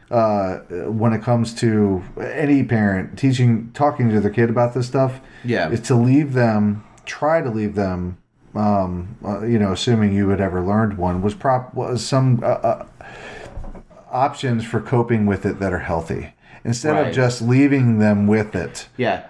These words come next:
Speaker 1: Uh,
Speaker 2: Someone died, we're all gonna die one day, and then just walking out of the room.
Speaker 1: or,
Speaker 2: Yeah, not good.
Speaker 1: or
Speaker 2: <laughs>
Speaker 1: somebody
Speaker 2: Yeah.
Speaker 1: actually passes away, or they lose their dog. Uh, my mom's dog, uh, passed away, what, six months, seven, no, oh, no, over a year ago.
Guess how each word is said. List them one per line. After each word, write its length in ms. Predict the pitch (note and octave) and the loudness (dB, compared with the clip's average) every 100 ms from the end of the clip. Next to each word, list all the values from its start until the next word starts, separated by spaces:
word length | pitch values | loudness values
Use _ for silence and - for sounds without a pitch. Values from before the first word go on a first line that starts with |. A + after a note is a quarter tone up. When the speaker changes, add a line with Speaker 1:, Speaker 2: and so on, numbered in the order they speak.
| - | -4
Speaker 1:
Uh, 160 | A#2+ G#2+ | 0 2
Speaker 2:
Someone 240 | G2+ E3+ | 2 0
died, 260 | D3+ C#3 A2 | 2 0 2
we're 100 | A#2+ | 2
all 120 | B2 | 2
gonna 200 | A#2+ A#2 | 0 -2
die 180 | A2 A2 | 0 0
one 200 | G#2 G2+ | 0 -2
day, 180 | F#2+ F#2+ | -2 -2
and 100 | F#2 | -2
then 100 | F2+ | -4
just 180 | F2+ - | -6 -4
walking 280 | F#2 F#2+ | -4 -2
out 120 | F2+ E2+ | -4 -4
of 40 | |
the 80 | E2+ | -4
room. 180 | F2 F#3 | -2 2
Speaker 1:
or, 200 | G#3 G#3 | 4 2
Speaker 2:
Yeah, 100 | G#2 | 0
not 320 | B2 C3 B2+ | -2 -4 -4
good. 280 | B2+ A#2+ D3 | -2 0 0
Speaker 1:
or 260 | D#3+ F3 | 2 2
Speaker 2:
<laughs> 0 | |
Speaker 1:
somebody 480 | D3+ E3 D#3 C#3+ C3+ | 2 0 0 0 0
Speaker 2:
Yeah. 160 | B2 A#2+ | 2 0
Speaker 1:
actually 320 | A2+ A#2+ A2 | 0 -4 -4
passes 440 | A2+ G#2+ G#2 G#2+ | 0 0 0 -2
away, 280 | G2 G2+ G#2+ | 0 0 2
or 200 | G#2+ A2 | 2 2
they 120 | G#2+ | 4
lose 240 | G#2 G#2+ F#2+ | 4 2 2
their 80 | F#2+ | 0
dog. 420 | F#2+ F#2+ A2 A#2+ - - - - | 0 0 -2 -4 -10 -20 -12 -2
Uh, 380 | G#2+ G2+ F#2 E2+ D#2+ | 2 2 0 -4 -6
my 220 | G#2+ A2+ | 0 0
mom's 420 | A2 A2 A2 A2+ | 2 2 0 -2
dog, 420 | - G#2+ G2 F#2+ F2 - | -2 0 0 -2 -8 -8
uh, 320 | G2 G2 F#2 | -2 2 2
passed 380 | F2+ A2 G#2 - | 0 -2 -4 -2
away, 960 | G#2 G2+ G2+ G2 F#2+ F#2 F2+ F2 E2 F2 - - - - | -2 0 0 0 2 2 0 -2 -4 -6 -12 -18 -18 -8
what, 180 | G2+ F#2+ | -6 -4
six 240 | A#2 B2 | -6 -2
months, 220 | A#2 B2 | 0 0
seven, 500 | - - A#2+ A#2 - - | -4 -2 0 0 -2 -2
no, 240 | G2+ - - _ _ _ - | -2 -4 -10 _ _ _ -14
oh, 180 | - - | -12 -4
no, 200 | G#2 G#2 | -2 0
over 240 | A2+ G#2 | 0 0
a 40 | G2 | 2
year 180 | G#2+ C3 | 2 0
ago. 220 | - | -2